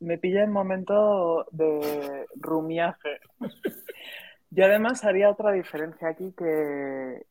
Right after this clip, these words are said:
que es un poquito macarra casi, por decirla, pero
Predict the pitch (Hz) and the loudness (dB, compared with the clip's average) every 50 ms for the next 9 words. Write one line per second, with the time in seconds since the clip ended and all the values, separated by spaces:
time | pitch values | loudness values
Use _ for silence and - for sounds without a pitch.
0 | _ _ - 147 147 143 - 165 165 160 165 156 156 160 156 156 170 170 175 175 | _ _ 0 0 0 0 -4 -6 0 0 0 0 0 -6 -6 -4 -2 -2 0 0
1 | 170 165 160 151 147 143 139 135 127 120 - - - 62 - - _ _ _ _ | 0 0 0 0 0 -2 -2 -2 -4 -4 -6 -8 -12 -14 -18 -20 _ _ _ _
2 | _ _ _ _ _ _ _ _ _ _ _ 131 147 139 127 127 - 143 143 139 | _ _ _ _ _ _ _ _ _ _ _ -8 -6 -6 -6 -6 -2 -2 -2 -2
3 | 135 131 127 135 135 139 - _ 139 131 135 131 131 131 - _ 147 143 139 135 | -2 -4 -4 -4 -6 -6 -6 _ -6 -4 -2 -2 -4 -4 -4 _ -4 -2 0 0
4 | 123 - - - 151 147 143 147 143 143 143 143 143 139 143 | 0 -2 2 4 6 6 8 6 6 6 4 4 2 0 -2